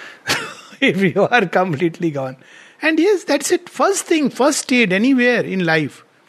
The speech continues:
call mother. So, but we, uh,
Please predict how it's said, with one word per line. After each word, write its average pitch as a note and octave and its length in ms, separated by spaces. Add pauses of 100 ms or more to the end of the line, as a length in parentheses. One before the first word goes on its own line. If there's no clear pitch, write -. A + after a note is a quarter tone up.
(280)
call D#4+ 260
mother. A3 400 (960)
So, G#3 220
but G3 460 (360)
we, A#3 280
uh, - 480